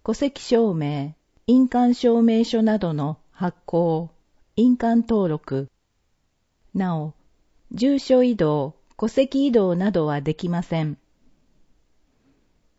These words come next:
来庁の時は、事前に開庁日、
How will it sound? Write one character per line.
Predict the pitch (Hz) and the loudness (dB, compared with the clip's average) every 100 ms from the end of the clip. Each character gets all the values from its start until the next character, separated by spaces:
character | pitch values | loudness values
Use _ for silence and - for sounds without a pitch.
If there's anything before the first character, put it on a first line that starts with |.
| - | -4
来 | 226 262 | 0 0
庁 | 262 262 247 | 2 4 4
の | 247 | 4
時 | 247 247 226 | 2 0 0
は、 | 156 156 _ - | 0 -4 _ -18
事 | 170 185 185 | -6 -4 0
前 | 220 214 | 2 2
に | 214 196 190 202 - | 2 0 -2 -6 -6
開 | 277 247 240 | 0 0 0
庁 | 262 247 190 | 2 2 2
日、 | 147 147 | -2 -4